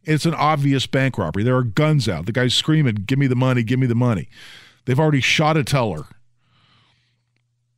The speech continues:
I'm a hundred percent, I'm a thousand percent sure that's a bank robbery.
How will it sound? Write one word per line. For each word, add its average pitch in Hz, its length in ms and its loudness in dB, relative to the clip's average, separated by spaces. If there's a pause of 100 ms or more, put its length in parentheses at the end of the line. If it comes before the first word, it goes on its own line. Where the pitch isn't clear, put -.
(440)
I'm 117 120 -2
a 113 60 0
hundred 160 260 2
percent, 117 260 -2
I'm 117 60 0
a 120 60 0
thousand 165 480 0
percent 135 420 0
sure 135 180 0
that's 120 200 0
a 120 60 -2
bank 127 420 -2
robbery. 80 560 -8